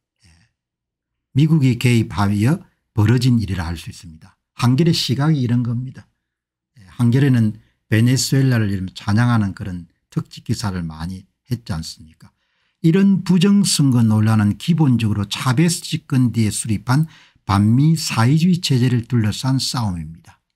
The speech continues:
그러니까 한국의 이 언론들도 사실을 전혀 보려고 하지 않는 겁니다. 그러니까 이런 글을 어떻게 쓰는지 난 도대체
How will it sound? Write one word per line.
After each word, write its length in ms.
그러니까 220
한국의 580
이 80
언론들도 920
사실을 640
전혀 400
보려고 440
하지 180
않는 300
겁니다. 400
그러니까 280
이런 280
글을 260
어떻게 320
쓰는지 340
난 400
도대체 680